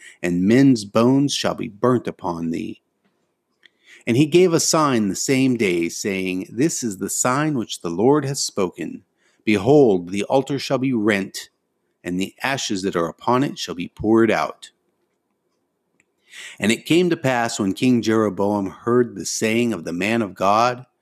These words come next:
which had cried against the altar in Bethel, that he put forth his hand from the altar, saying, Lay hold on him. And his hand, which he n-,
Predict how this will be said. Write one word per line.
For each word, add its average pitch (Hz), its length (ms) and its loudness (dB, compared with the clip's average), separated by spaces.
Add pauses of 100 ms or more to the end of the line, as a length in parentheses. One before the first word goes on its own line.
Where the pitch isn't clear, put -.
(300)
which 104 220 -2
had 92 180 -6
cried 123 380 0
against 120 380 -2
the 92 100 -6
altar 120 340 0
in 92 120 -4
Bethel, 143 600 -4 (1200)
that 196 160 0
he 190 220 -4
put - 340 0
forth 165 380 -2
his - 180 -6
hand 143 400 0
from 117 160 -2
the 101 120 -2
altar, 104 460 0
saying, 90 580 -4 (260)
Lay 180 220 6
hold 127 380 6
on 82 220 -2
him. 78 320 -4
And 85 160 -10
his 95 220 -6
hand, 123 440 -2
which 95 260 -6
he 92 100 -10
n-, 90 280 -4